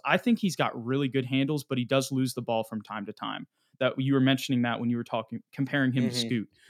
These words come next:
Speaker 1: So I think that that's just a good, like, something he could work on there, but still, like, has the potential to, like,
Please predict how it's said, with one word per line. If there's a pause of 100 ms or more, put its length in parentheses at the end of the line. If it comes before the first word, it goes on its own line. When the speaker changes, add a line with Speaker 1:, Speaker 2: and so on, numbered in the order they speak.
(100)
Speaker 1:
So
I
think
that (160)
that's
just
a
good,
like, (280)
something
he
could
work
on
there,
but
still,
like,
has
the
potential
to,
like,